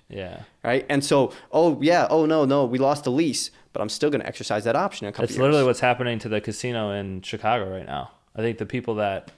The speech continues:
Speaker 1: they're, they try to buy the space, but the,
Speaker 2: Really?
Speaker 1: the tenant still has the, o-, like, they have that contract in place for however many years.
Speaker 2: Yeah.
Speaker 1: And so they're basically strong-arming the casino to not, like, give 'em a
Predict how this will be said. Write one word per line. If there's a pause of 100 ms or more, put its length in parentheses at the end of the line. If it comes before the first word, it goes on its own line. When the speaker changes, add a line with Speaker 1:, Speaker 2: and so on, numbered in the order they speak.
(120)
Speaker 1:
they're,
they
try
to
buy
the
space,
but
the,
Speaker 2:
Really? (140)
Speaker 1:
the
tenant (240)
still
has
the,
o-,
like,
they
have
that
contract
in
place
for
however
many
years. (180)
Speaker 2:
Yeah. (160)
Speaker 1:
And
so
they're
basically
strong-arming
the
casino
to
not,
like,
give
'em
a